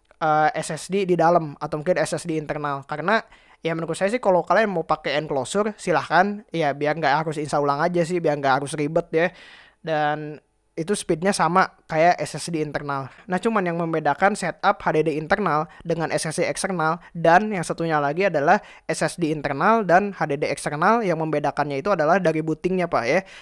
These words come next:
Jadi kalau kalian misalnya mau cepet bootingnya gitu, atau mungkin kalau kalian misalnya mau main game dan kalian pindah-pindah gamenya itu, atau mungkin, eh, pengen di exit gamenya dan kalian, eh, tekan tombol power, eh,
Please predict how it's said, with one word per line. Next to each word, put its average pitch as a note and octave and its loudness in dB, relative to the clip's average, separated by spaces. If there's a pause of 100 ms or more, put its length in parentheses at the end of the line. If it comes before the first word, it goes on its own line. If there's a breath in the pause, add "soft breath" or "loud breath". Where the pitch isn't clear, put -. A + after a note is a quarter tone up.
(120 loud breath)
Jadi G3+ 4
kalau E3 4
kalian F#3+ 6
misalnya F3+ -2
mau F3 0
cepet F3 -2
bootingnya F3 0
gitu, E3 2
atau E3+ -2
mungkin F3 -4
kalau D#3 2
kalian E3+ 2
misalnya E3+ -6
mau E3 -2
main C#3+ -4
game F#3+ 2 (320 loud breath)
dan D3+ 0
kalian E3+ 2
pindah-pindah D#3 0
gamenya D3+ -2
itu, G3 0
atau D3+ -4
mungkin, F3 -2 (480 loud breath)
eh, D#3 0
pengen D#3+ -6
di D#3+ -6
exit - -4
gamenya F3+ 0
dan D#3 2
kalian, D#3 -2 (160)
eh, D#3 0 (100)
tekan F#3 -2
tombol E3+ 0
power, D3+ 4
eh, C#3+ -6